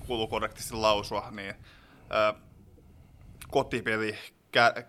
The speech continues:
toista kärkijoukkuetta vastaan, niin kyllähän se nyt on lähtökohtaisesti sellainen peli, että kyllä se pitää lähteä, lähteä, lähteä voittamaan.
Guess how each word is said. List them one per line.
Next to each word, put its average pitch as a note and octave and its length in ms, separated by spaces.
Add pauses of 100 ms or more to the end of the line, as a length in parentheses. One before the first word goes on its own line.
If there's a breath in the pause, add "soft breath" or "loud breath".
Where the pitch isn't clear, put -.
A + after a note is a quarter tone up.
(380)
toista B2 300
kärkijoukkuetta A2+ 840
vastaan, G2+ 520
niin A2 160
kyllähän A2 200
se A#2+ 120
nyt A2+ 180
on A#2 100
lähtökohtaisesti A2+ 720
sellainen G#2+ 320
peli, A2 260
että A2+ 160
kyllä A2+ 120
se A2+ 100
pitää A2 260
lähteä, G#2+ 340 (440 loud breath)
lähteä, C#3+ 440
lähteä A#2+ 440
voittamaan. G#2 580